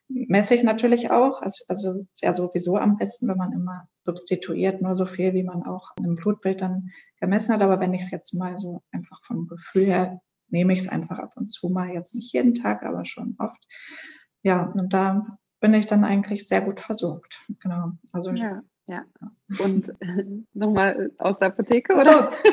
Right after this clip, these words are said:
Speaker 1: genau, ja. Also ist natürlich naheliegend, ne, wenn man jeden Tag
Speaker 2: Ja.
Speaker 1: <laughs> in der Apotheke ist
Speaker 2: <laughs>
Speaker 1: und halt auch so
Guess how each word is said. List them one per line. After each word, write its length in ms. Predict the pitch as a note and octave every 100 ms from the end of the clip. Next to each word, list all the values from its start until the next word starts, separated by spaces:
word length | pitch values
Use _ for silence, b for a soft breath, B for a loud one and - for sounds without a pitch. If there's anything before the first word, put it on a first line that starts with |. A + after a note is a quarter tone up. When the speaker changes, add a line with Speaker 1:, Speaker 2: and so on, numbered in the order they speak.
| -
Speaker 1:
genau, 320 | A3+ A#3 A3
ja. 400 | G3+ A3 A3+ A#3
Also 240 | G3 F#3+ G3+
ist 140 | G3
natürlich 420 | A3 A3 G3+ G3+
naheliegend, 500 | F#3+ F#3+ F#3+ F3+ F#3
ne, 120 | A3+
wenn 120 | A3 G3+
man 180 | G3
jeden 180 | G3+ B3
Tag 180 | B3 C4 F#3+
Speaker 2:
Ja. 320 | F3+ - D#4+
Speaker 1:
<laughs> 60 |
in 140 | - C4+
der 100 | A#3+
Apotheke 560 | G3+ B3 A#3+ A3+ A#3
ist 100 | A#3+
Speaker 2:
<laughs> 420 | - - A3 - A3+
Speaker 1:
und 180 | A3 A3
halt 180 | G#3 -
auch 120 | A3
so 320 | G#3+ - A3